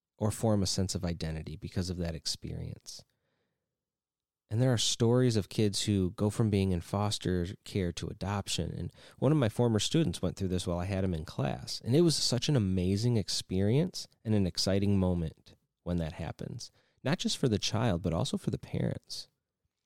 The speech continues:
Now, thirdly, is the concept of adoption. It's a profound concept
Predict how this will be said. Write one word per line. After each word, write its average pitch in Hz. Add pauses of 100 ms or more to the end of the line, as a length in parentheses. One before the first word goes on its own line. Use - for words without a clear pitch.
(1040)
Now, 113
thirdly, 113 (960)
is 110
the 107
concept 98
of 87
adoption. - (640)
It's 131
a 135
profound 127
concept 90